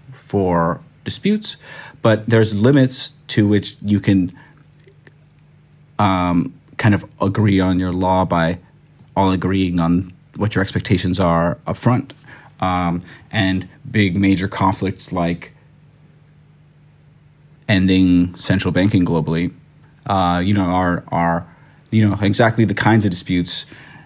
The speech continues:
where, like, there's, like, deep questions about, like, whether or not, like, there, like, legally it's possible to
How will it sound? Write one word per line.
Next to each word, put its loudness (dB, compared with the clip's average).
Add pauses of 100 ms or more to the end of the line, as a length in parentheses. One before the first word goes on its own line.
(200)
where, 0
like, 0
there's, 0
like, -4
deep -2
questions 0
about, 0
like, -4
whether -2
or 0
not, -2
like, -6 (420)
there, -4
like, -4 (240)
legally 0
it's -4
possible 0
to -4